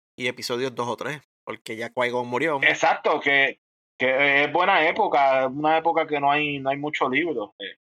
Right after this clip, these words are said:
Speaker 1: Yo espero que hayan interacciones con Obi-Wan y con el niño Padawan Anakin.
Speaker 2: Sí, porque ya, ya está ahí.
Speaker 1: Si hay algo
Speaker 2: Ujú.
Speaker 1: de, de lo que carecemos es de esa era formativa de Anakin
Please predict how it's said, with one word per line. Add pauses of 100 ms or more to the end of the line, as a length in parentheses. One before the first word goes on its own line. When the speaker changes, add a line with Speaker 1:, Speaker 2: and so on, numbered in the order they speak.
(120)
Speaker 1:
Yo
espero
que (180)
hayan
interacciones
con
Obi-Wan
y
con
el
niño
Padawan
Anakin. (420)
Speaker 2:
Sí,
porque
ya,
ya
está
ahí.
Speaker 1:
Si
hay
algo
Speaker 2:
Ujú.
Speaker 1:
de,
de
lo
que
carecemos
es (160)
de
esa
era
formativa
de
Anakin